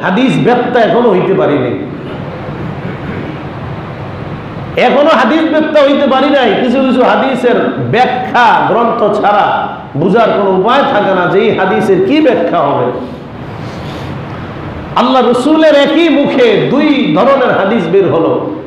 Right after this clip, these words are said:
এটার কি জবাব হবে? এক হাদিসে নবী বললেন, সাহাবা এসে প্রশ্ন করছে, "হুজুর, সবচেয়ে শ্রেষ্ঠ ইবাদত কি?" নবীজি বললেন, "জিহাদ।" আরেক হাদিসে নবীজি বললেন, "শ্রেষ্ঠ ইবাদত নামাজ।" আরেক হাদিসে বললেন, "শ্রেষ্ঠ ইবাদত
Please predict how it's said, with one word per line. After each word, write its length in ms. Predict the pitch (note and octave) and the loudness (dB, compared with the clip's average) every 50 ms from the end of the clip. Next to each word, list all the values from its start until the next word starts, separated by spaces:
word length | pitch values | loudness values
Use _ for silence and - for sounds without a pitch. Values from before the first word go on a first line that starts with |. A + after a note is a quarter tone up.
| - - - - C#3+ | -14 -14 -10 -4 -2
এটার 200 | F#3+ G3 - G#3+ | 0 0 2 2
কি 140 | B3+ C#4 | 2 2
জবাব 340 | F#3+ - B3 A3+ A#3+ C4 C4 | 4 4 4 4 4 4 4
হবে? 300 | B3+ C4 - - - - - - - - - - - - - - - - - - - - - - G3+ | 2 2 0 0 0 -2 -2 -4 -6 -6 -8 -10 -12 -14 -14 -14 -14 -14 -12 -12 -12 -8 -2 0 2
এক 140 | B3+ - - - | 2 2 2 2
হাদিসে 360 | A#3 A3+ D4+ D4 - B3+ B3 | 2 2 2 2 2 2 4
নবী 200 | B3 A#3+ A3+ A#3 | 4 4 4 2
বললেন, 400 | G#3+ A3 G#3+ G#3+ G#3 G#3 G3 G3 - - - - - - - - - - - - - - - - - | 2 2 2 2 2 2 2 2 0 -2 -4 -8 -10 -12 -14 -14 -16 -16 -16 -14 -14 -14 -12 -12 -6
সাহাবা 360 | - - G3+ G3+ A#3 C4 C4+ C4 | -2 0 2 2 4 4 2 2
এসে 160 | B3 - C4+ | 2 2 0
প্রশ্ন 440 | A#3 A#3+ B3+ B3 - - B3+ C4 A#3+ | 0 0 0 0 0 0 0 2 2
করছে, 260 | B3 - - B3+ A#3+ | 2 2 2 2 2
"হুজুর, 260 | A#3 A#3 G#3 A#3+ G#3 | 2 2 2 0 0
সবচেয়ে 460 | D#3+ - - B3 - - G3+ A#3+ G#3+ | 0 0 0 0 0 0 0 0 0
শ্রেষ্ঠ 320 | - G#3 G#3+ - - G#3+ G3+ | 2 2 0 0 0 0 0
ইবাদত 420 | F3+ F3 F3+ G3+ G#3 G3 G3 F#3+ - - | 0 2 2 2 2 2 0 0 -2 -2
কি?" 60 | - F3 | 0 0
নবীজি 360 | F3 F#3+ G3 G3 F#3+ F#3 F#3+ | 2 2 2 2 2 2 2
বললেন, 420 | F3+ F3+ E3+ F3 E3+ D#3+ D3+ C#3 | 2 2 2 2 2 2 2 2
"জিহাদ।" 680 | C3 D#3+ D3+ D#3 E3 D#3 D3 - - - - - - - - - - - - - - - - - - - - - - - - - - - - - - | 2 2 2 2 2 2 2 0 0 -2 -6 -8 -10 -12 -14 -16 -16 -16 -16 -16 -16 -14 -14 -12 -12 -12 -10 -10 -10 -10 -10 -10 -10 -12 -10 -6 -2
আরেক 240 | F#3+ A#3 C4 B3+ G3+ | 0 2 2 2 2
হাদিসে 360 | A3 A3 C4 B3+ - B3+ B3 | 0 0 0 0 0 0 2
নবীজি 320 | B3 B3+ B3+ A#3 - A#3+ | 2 4 2 2 2 2
বললেন, 380 | A#3+ B3 B3 A#3+ A#3+ A#3+ A3 F#3+ | 2 2 2 2 2 2 0 2
"শ্রেষ্ঠ 240 | - A3+ G#3+ - A3+ | 2 0 0 0 2
ইবাদত 580 | G3+ G#3+ G#3 G#3 G#3 G#3 G3+ G3+ F#3+ F#3+ G3 F3+ | 2 2 4 4 4 2 2 2 0 0 0 0
নামাজ।" 680 | E3+ E3 E3 E3 D3+ C#3 B2+ - - - - - - - - - - - - - - - - - - - - - | 0 0 0 2 0 0 0 -2 -4 -6 -8 -10 -12 -14 -16 -16 -16 -16 -16 -16 -14 -12 -10 -10 -10 -8 -4 0
আরেক 220 | G3 A#3+ C4 A3+ | 0 2 2 2
হাদিসে 320 | G#3+ A3+ A#3+ C4 - C4+ B3+ | 2 2 2 2 2 2 2
বললেন, 360 | - C4 C4 C4 C4 B3 - | 2 2 2 2 2 2 2
"শ্রেষ্ঠ 320 | C4 B3 A#3+ A#3+ A3 A#3+ | 2 2 2 2 2 2
ইবাদত 380 | B3 A#3+ A#3 B3 B3 B3 B3 | 2 2 4 2 4 4 4